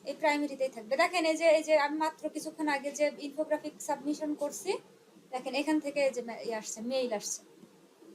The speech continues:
এই যে আটটা ছাব্বিশে মেইল আসছে। তো এই জায়গায় থাকবে, মনে করেন যে এখানেই একটা অ্যাকাউন্ট করছেন আপনি, ওই সাইটের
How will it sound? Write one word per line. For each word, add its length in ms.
এই 100
যে 60
আটটা 200
ছাব্বিশে 500
মেইল 240
আসছে। 220
তো 60
এই 140
জায়গায় 320
থাকবে, 280
মনে 120
করেন 180
যে 100
এখানেই 320
একটা 160
অ্যাকাউন্ট 400
করছেন 360
আপনি, 180
ওই 80
সাইটের 340